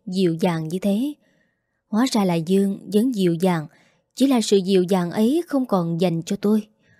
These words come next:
mà dành cho một người khác. Bây giờ đây tôi hiểu, không phải là do sự khinh bỉ cực độ thì cũng là sự lạnh lùng, tựa như không quen. Tôi ngẩng đầu cao, khẽ hít một hơi.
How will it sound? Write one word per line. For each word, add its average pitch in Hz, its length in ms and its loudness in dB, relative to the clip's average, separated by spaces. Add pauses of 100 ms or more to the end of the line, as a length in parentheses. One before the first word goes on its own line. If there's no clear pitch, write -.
(160)
mà 202 120 -2
dành 190 260 0
cho 247 120 -2
một 196 300 -2
người 180 260 -4
khác. 254 300 -6 (1000)
Bây 214 120 6
giờ 180 180 2
đây 185 240 2
tôi 190 120 2
hiểu, 180 400 0 (280)
không 233 220 -2
phải 190 280 0
là 214 80 0
do 202 200 0
sự 185 220 0
khinh 254 280 -2
bỉ 190 280 0
cực 190 220 0
độ 170 320 0 (300)
thì 233 100 2
cũng 233 200 0
là 269 160 2
sự 190 220 -2
lạnh 185 320 -2
lùng, 175 300 -2 (300)
tựa 196 160 4
như 160 200 -2
không 214 260 -6
quen. 214 220 0 (1080)
Tôi 220 120 4
ngẩng 196 300 -2
đầu 180 320 2
cao, 202 280 -4 (500)
khẽ 214 320 0
hít 349 140 -2
một 185 240 -4
hơi. 214 240 -2